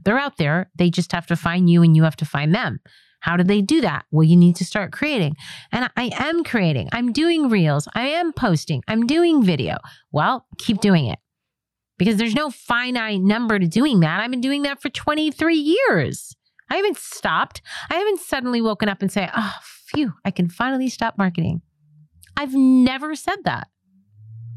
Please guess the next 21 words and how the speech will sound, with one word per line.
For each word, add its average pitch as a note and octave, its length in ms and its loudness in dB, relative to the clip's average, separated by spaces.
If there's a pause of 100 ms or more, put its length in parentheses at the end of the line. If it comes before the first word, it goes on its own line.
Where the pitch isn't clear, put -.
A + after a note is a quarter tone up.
(960)
Instead, C#4+ 680 -2
my A3 220 -2
brain B3 440 0
is A3 140 0
constantly C4 720 -2
going, G3+ 400 2
"Oh, - 60 -2
I G#3 180 4
wanna D#3 200 4
do F3 120 -2
this, D#4 320 -2
and - 80 -6
I B2+ 40 -4
wanna C#3+ 180 -2
do G3+ 120 -8
this, F4 360 -2
and F3+ 80 -6
I F3+ 40 -2
wanna F3+ 160 -2
do G#3 140 -4
that." C4 240 -2